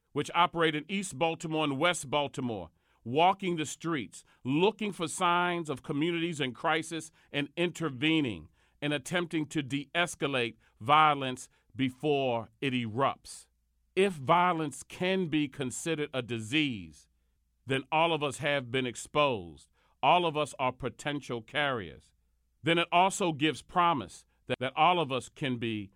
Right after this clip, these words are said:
potential healers, bringing cures to violence.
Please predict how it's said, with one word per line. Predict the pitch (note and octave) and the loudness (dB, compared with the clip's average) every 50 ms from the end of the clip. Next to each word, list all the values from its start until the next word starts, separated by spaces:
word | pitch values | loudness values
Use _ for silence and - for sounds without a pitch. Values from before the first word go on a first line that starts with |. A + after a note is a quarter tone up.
| _ _ _ _ | _ _ _ _
potential | - D#3+ B2 - - F3+ F#3 F3+ F3 - E3+ C#3 C3 | -6 -6 -6 -6 -4 -2 -2 -2 -2 -4 -4 -4 -6
healers, | A2+ - F3 F3+ E3+ D#3 C3+ G#2+ F#2+ E2+ E2 - - _ _ _ _ _ _ _ _ _ A2+ | -4 -2 0 2 2 2 0 -2 -6 -8 -12 -16 -20 _ _ _ _ _ _ _ _ _ -10
bringing | A2 C3+ D#3 D3+ C#3+ C3+ B2 A2+ | -2 0 0 2 2 -2 -4 -6
cures | - - - F3+ D#3 C3+ B2 G#2+ F#2 F#2 F2+ - - _ _ _ _ _ _ _ _ - | -8 -4 -2 0 0 0 0 -2 -6 -8 -10 -14 -20 _ _ _ _ _ _ _ _ -12
to | - - D#3+ C#3+ B2+ | -4 -2 -2 -2 -2
violence. | G#2+ A2+ G#2 F#2+ F2+ E2+ D2 C#2+ C#2 - _ - - _ | -2 -2 0 0 -2 -4 -6 -12 -16 -20 _ -20 -20 _